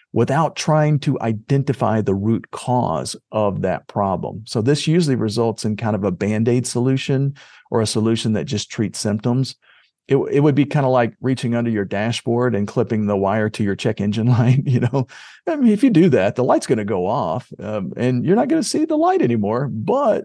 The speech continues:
the underlying root cause, what caused that problem to occur in the engine, is still gonna be there. So what you wanna do is say,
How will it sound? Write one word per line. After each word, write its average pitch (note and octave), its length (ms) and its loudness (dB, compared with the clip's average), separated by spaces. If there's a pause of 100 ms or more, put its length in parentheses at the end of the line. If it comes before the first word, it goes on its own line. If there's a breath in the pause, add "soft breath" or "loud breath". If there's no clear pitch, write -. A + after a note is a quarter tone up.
(140)
the B2 100 -2
underlying C3 500 2
root B2+ 300 0
cause, B2+ 540 -4
what B2+ 220 -2
caused D#3+ 440 0
that - 220 -2
problem A2 380 0
to A2 100 -2
occur A#2 520 0 (520 loud breath)
in C3+ 160 4
the A#2+ 80 2 (100)
engine, A#2+ 400 0
is A2 220 0
still G2+ 260 0
gonna E2+ 240 -4
be A#2 240 0
there. C#2 320 -6
So A2+ 180 -2
what C3 140 2
you F#3 80 2
wanna F3 140 4
do C#3+ 160 4
is A#2+ 120 0
say, D3 200 2